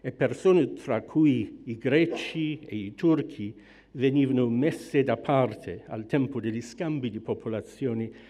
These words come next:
degli anni venti del Novecento. Come abbiamo avuto modo di scoprire, il processo di segregazione religiosa e etnica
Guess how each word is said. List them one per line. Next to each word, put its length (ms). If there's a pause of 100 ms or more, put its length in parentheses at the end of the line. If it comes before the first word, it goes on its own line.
(140)
degli 180
anni 240
venti 580 (300)
del 240
Novecento. 880 (880)
Come 280
abbiamo 360
avuto 580
modo 280
di 140
scoprire, 840 (260)
il 180
processo 680
di 160
segregazione 1160
religiosa 680
e 320
etnica 540